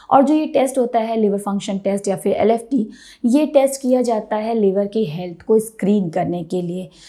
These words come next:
लिवर से जुड़ी हुई बीमारियों की स्क्रीनिंग के लिए, या फिर वो बीमारियां जो लिवर की हैं और पहले से पता है उसको मॉनिटर करने के लिए, जो दवाइयां दे रहे हैं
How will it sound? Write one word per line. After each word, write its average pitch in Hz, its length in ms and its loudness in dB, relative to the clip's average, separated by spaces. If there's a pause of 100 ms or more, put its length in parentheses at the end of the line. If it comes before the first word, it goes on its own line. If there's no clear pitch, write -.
(140)
लिवर 262 240 8
से 262 140 0
जुड़ी 240 220 0
हुई 247 120 2
बीमारियों 202 560 0
की 233 160 0
स्क्रीनिंग 190 540 -4
के 185 140 -4
लिए, 170 240 -8 (320)
या 214 120 8
फिर 233 180 2
वो 247 160 4
बीमारियां 226 440 0
जो 226 100 -4
लिवर 214 320 2
की 220 220 -4
हैं 202 300 -4 (300)
और 208 200 4
पहले 220 340 2
से 233 140 0
पता 214 320 -2
है 214 180 -2
उसको 240 340 0
मॉनिटर 196 460 0
करने 185 340 -4
के 185 140 -8
लिए, 180 100 -4
जो 202 120 2
दवाइयां 196 560 0
दे 240 140 4
रहे 226 240 -4
हैं 220 260 -12